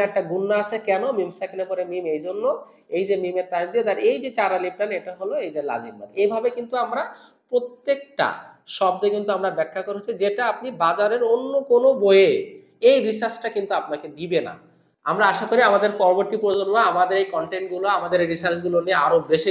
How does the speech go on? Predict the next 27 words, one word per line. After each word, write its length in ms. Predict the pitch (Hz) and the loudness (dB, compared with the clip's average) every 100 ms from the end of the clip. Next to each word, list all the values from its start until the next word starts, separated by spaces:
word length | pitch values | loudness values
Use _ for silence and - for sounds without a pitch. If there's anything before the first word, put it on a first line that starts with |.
| 185 | -2
রিসার্চ 260 | 180 185 - | -4 -8 -6
করবেন, 220 | 185 185 226 | -6 -6 -2
যাতে 180 | 170 165 151 | 0 2 0
আপনারা 280 | - 156 156 139 | 0 2 4 4
আরো 120 | 147 156 - - | 0 -2 -8 -4
সহজে 420 | 160 156 196 208 208 | -2 0 0 0 0
কোরআন 200 | 190 185 | -2 -4
শিখতে 220 | 190 - 190 | -8 -4 0
পারেন। 200 | 190 226 427 - - _ - | 2 2 0 -6 -20 _ 0
But 140 | 180 190 196 | 0 2 2
আমি 140 | 269 269 | 2 4
বলবো 220 | 226 156 160 190 | 4 4 -2 0
বর্তমান 540 | 208 208 - 262 285 285 | -2 -2 -2 2 2 4
বাজারে, 280 | 214 165 117 110 185 | 2 2 -2 -4 -2
বর্তমান 480 | 190 - 285 285 302 - | -4 2 4 4 2 0
সময়ে 340 | 208 156 117 - - _ _ - | 0 0 -2 -6 -14 _ _ -4
আমাদের 420 | 175 226 262 262 254 | 0 0 0 -2 -2
এই 60 | 254 | -2
তাজবিদ 360 | 185 165 190 214 190 | -2 -2 -4 -8 -2
বইটা 240 | 202 208 214 | -2 -2 -2
হলো 180 | 214 254 302 - - | -2 -2 -2 -2 0
বাংলা 240 | 175 208 220 | 4 4 4
ভাষায় 280 | 220 226 262 202 202 | 2 6 6 8 6
one 120 | 220 | 6
of 60 | 208 190 | 2 4
the 100 | 220 160 - 196 | 4 4 0 4
best 300 | 240 277 | 4 4